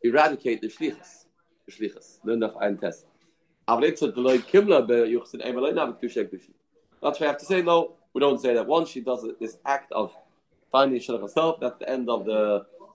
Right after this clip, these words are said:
of the shliach. Iyashkim gabadi da, you already said gabadi da, mishum, the itza, daike mitzvah.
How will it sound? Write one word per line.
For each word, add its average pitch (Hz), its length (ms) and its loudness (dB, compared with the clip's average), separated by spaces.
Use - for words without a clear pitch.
of 104 100 -6
the 107 60 -4
shliach. 107 320 0
Iyashkim 156 400 4
gabadi 107 320 -4
da, 117 280 4
you - 60 -2
already 160 120 2
said 120 120 -4
gabadi 113 300 -4
da, 117 180 0
mishum, 117 460 -2
the 107 120 -4
itza, 156 560 2
daike 110 260 -2
mitzvah. 131 360 -6